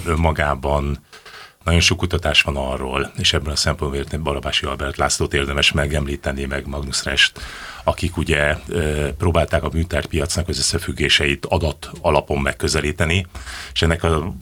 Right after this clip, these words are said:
markáns megállapítása az, hogy egy műtárgy értékét nem a műtárgy határozza meg, hanem a művészt körülvevő network. Tehát igazából az, hogy milyen galéria képviseli,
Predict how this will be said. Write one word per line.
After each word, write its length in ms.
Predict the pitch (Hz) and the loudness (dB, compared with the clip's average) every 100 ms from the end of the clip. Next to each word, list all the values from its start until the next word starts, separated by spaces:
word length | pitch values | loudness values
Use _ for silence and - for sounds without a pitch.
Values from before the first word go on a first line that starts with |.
| - | -2
markáns 480 | 98 82 - 80 - | 4 4 2 0 0
megállapítása 680 | 76 73 69 82 76 - 73 | 0 0 0 0 2 2 0
az, 120 | - | -2
hogy 100 | 73 | -4
egy 100 | 71 | -4
műtárgy 400 | 73 - 73 69 | -4 0 0 2
értékét 600 | 71 - 78 - 71 - | -2 0 -2 0 -2 -2
nem 180 | 71 69 | -4 -2
a 140 | 69 - | -4 -4
műtárgy 440 | 69 - 65 - | -6 -2 -2 -2
határozza 580 | - 87 69 71 65 69 | -4 -2 0 0 -2 0
meg, 200 | 71 71 | 0 0
hanem 220 | 73 71 | -2 -2
a 40 | |
művészt 420 | 69 69 69 69 - | -4 -4 0 0 0
körülvevő 500 | 73 69 67 71 65 | -2 0 0 -2 -2
network. 580 | 67 - - 64 - - - - - | -2 -2 -6 -6 -12 -16 -14 -12 -10
Tehát 220 | - 69 78 | -2 -2 0
igazából 560 | 78 73 76 69 71 | 0 2 2 2 0
az, 160 | 71 - | 0 0
hogy 140 | 73 | -2
milyen 240 | 71 82 90 | 0 2 4
galéria 420 | 87 87 82 76 | 4 4 2 0
képviseli, 720 | - 71 - - 71 71 69 | -2 -4 -2 0 0 0 -4